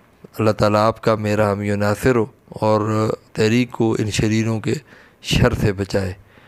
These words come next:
मुझे आज अफसोस हो रहा है कि मेरा मौक़िफ़ जीता, काश मेरा मौक़िफ़ हार जाता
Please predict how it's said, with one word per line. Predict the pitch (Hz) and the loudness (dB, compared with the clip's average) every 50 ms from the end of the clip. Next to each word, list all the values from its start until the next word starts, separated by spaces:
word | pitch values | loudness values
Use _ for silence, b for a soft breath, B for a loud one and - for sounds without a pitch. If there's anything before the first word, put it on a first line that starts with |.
| b b b _ - | b b b _ -4
मुझे | 120 120 117 123 120 | -2 0 2 2 4
आज | 120 117 113 110 113 | 4 4 2 2 0
अफसोस | 107 - - - 131 135 127 - | 0 0 0 2 2 2 2 0
हो | 113 104 | 0 -2
रहा | 104 104 98 98 | 0 0 -2 -2
है | 101 98 | -4 -4
कि | - - | -4 -6
मेरा | 104 107 107 104 104 104 | -4 -2 0 0 0 0
मौक़िफ़ | 104 104 101 98 - - 104 95 - | 0 0 -2 0 0 -2 -2 -2 -2
जीता, | - 104 101 - - 101 95 - B B B B B B B B B - | -2 -2 0 2 0 0 0 -2 B B B B B B B B B -2
काश | - 120 123 135 123 - 117 | 0 0 2 0 0 -2 0
मेरा | 113 110 110 110 | 2 2 2 2
मौक़िफ़ | 107 104 101 98 - 113 101 - | 2 0 0 0 0 -2 -2 -2
हार | - 101 98 101 101 | -2 0 0 0 0
जाता | 98 104 98 95 - - 98 95 | 0 0 -2 -2 -2 -4 -4 -6